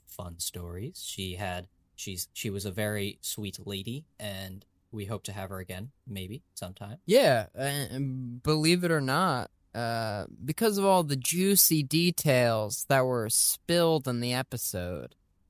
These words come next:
Speaker 2: uh, Martha Pinson said, "We're gonna, we're gonna have to get this checked out by the Scorsese team." And so some poor intern in the Scorsese office is listening to that interview right now and waiting to see if any trade secrets are revealed.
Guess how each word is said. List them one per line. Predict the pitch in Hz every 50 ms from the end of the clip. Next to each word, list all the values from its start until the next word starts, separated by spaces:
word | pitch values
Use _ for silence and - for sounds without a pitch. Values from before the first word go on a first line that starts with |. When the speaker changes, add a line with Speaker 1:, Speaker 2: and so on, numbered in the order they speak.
| _ -
Speaker 2:
uh, | 127 156 165 170 175 180 180 180 180 180 170 -
Martha | 175 196 196 - -
Pinson | - 226 208 - - 202
said, | 190 - 202 196 196 196 196 -
"We're | - 370 359
gonna, | 247 226 226 226 226 220 220 220 220 226
we're | 233 226 226
gonna | 226 220 220 220 220 220
have | 220 226 214
to | -
get | 208 208 208 196 - _ _
this | 190 190 180 -
checked | - - - 214 190 - - 185
out | 175 170 -
by | - 151
the | 131
Scorsese | 131 - - - 165 151 147 - 160 147 - - 127 -
team." | - - 139 123 110 82 64 - - - _ _ _ - - _ _ _
And | - 120 123 -
so | - - 123 120 120
some | 117 - - 143 143 143 147 151 151 151 151 -
poor | - - - 147 151 156 160 160 160 156
intern | 135 147 147 151 151 - - 127 117 110 104 104 104 - - -
in | - 113 110
the | 107
Scorsese | - - - 131 123 - 143 139 - - 131 120
office | 123 123 127 120 - 110 90 - - - -
is | 107 110 117
listening | 120 127 143 147 - - 160 160 160 156 156 156
to | - - 160 151 156 151 151 151 147
that | 151 143 143 131
interview | 135 151 151 151 139 127 127 120 117
right | 117 127 131 135 101
now | 104 127 123 123 117 113 107 76 151 - _ _ _
and | 117 127 131 139 139 139 139 139 143 139 139 - _ _
waiting | - 131 143 147 147 151 147 143
to | - 147 131
see | - - 139
if | 135 -
any | 135 131 123
trade | 117 - - 135 123 120 110 -
secrets | - 117 110 - - 90 - -
are | 95 82
revealed. | 78 87 92 104 92 87 87 76 -